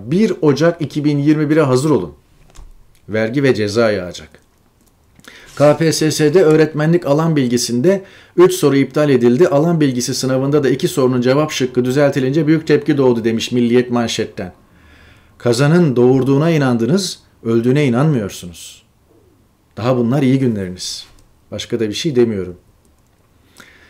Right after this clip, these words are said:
Cumhurbaşkanlığı kararnamesi yayımlandı. Devlet artık istediği şirkete el koyabilecek. Ben bunu,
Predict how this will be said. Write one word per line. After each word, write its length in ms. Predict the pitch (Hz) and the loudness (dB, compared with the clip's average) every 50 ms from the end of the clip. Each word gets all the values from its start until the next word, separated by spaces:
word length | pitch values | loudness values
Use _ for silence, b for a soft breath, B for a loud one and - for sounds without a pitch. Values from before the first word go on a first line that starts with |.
| b b | b b
Cumhurbaşkanlığı 720 | - 208 233 240 220 202 175 - - 156 139 143 143 139 | 2 4 4 4 4 2 2 2 2 0 0 0 0 0
kararnamesi 680 | - 147 135 135 135 131 131 131 131 135 127 120 - 131 | 0 2 2 2 2 0 0 0 0 0 0 -2 0 0
yayımlandı. 540 | 127 127 127 127 127 127 131 151 185 202 147 | 2 2 2 2 0 0 0 0 0 2 2
Devlet 340 | 147 143 147 170 180 180 - | 2 4 4 4 2 2 0
artık 380 | 147 139 139 135 - - - | 0 0 0 -2 -4 -6 -6
istediği 440 | 147 131 - - 147 139 135 165 170 | -6 -6 -4 -4 -4 -2 0 0 0
şirkete 440 | - - 139 120 - 135 131 127 175 | 0 0 -4 -4 -2 -2 0 2 0
el 320 | - - 143 143 151 151 | 0 2 2 0 0 0
koyabilecek. 880 | 151 - 127 127 135 139 131 127 120 120 104 117 113 110 - - - - _ _ _ _ _ _ _ _ _ _ _ _ _ _ _ _ _ _ _ _ _ _ _ _ _ _ _ _ _ _ _ _ _ B B B B B B B B | 0 0 2 2 2 2 2 2 0 0 0 0 -2 -2 -4 -10 -20 -20 _ _ _ _ _ _ _ _ _ _ _ _ _ _ _ _ _ _ _ _ _ _ _ _ _ _ _ _ _ _ _ _ _ B B B B B B B B
Ben 200 | 127 143 156 151 | -2 -2 0 0
bunu, 180 | 160 175 170 | 2 0 0